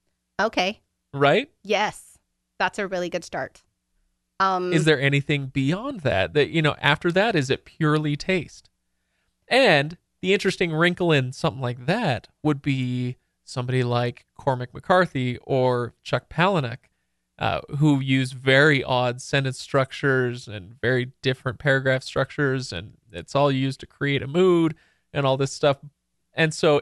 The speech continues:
Speaker 2: it is not, quote unquote, well written. You know, it's not grammatically
Speaker 1: Right.
Speaker 2: correct, and yet it's skillfully done.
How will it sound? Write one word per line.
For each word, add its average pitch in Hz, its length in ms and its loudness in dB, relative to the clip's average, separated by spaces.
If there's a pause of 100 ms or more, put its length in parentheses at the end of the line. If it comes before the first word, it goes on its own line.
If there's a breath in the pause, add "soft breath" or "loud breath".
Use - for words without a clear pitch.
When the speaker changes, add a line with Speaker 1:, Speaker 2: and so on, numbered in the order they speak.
Speaker 2:
it 170 100 2
is 135 140 0
not, 156 360 0 (400)
quote 131 260 4
unquote, 123 460 -2
well 120 280 -4
written. 110 360 -6
You 123 120 -10
know, 98 140 -6
it's - 140 -12
not - 180 -8
grammatically 123 580 -4
Speaker 1:
Right. 120 80 -8
Speaker 2:
correct, 135 360 2 (100)
and 175 160 0
yet 131 420 2 (1080)
it's 135 200 -4
skillfully 131 720 -2
done. - 440 -12